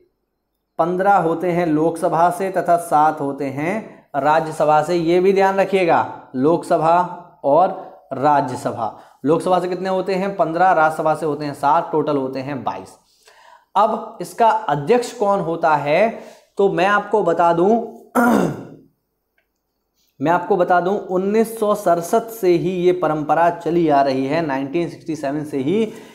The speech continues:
ये परंपरा चली आ रही है कि पीएससी समिति, जो पीएससी होगी, जो पब्लिक अकाउंट कमेटी होगी, उसका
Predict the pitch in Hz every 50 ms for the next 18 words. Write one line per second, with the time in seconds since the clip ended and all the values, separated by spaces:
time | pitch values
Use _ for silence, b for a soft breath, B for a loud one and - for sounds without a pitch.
0 | B B - 165 185 180 - 156 156 160 156 151 170 165 175 170 165 - 156 160
1 | 165 160 147 139 139 139 139 139 139 135 131 135 147 180 208 220 - B B B
2 | B B _ - 180 180 - - - 175 180 190 190 190 190 190 - 220 214 -
3 | - 175 170 170 165 - 202 196 175 156 143 175 170 - 175 175 190 196 196 -
4 | 208 185 170 170 170 170 185 196 196 175 180 175 180 - 156 143 156 185 180 175
5 | 170 165 175 175 175 - 170 156 156 156 156 185 175 160 151 151 156 185 196 196
6 | - - 165 160 - - - 190 185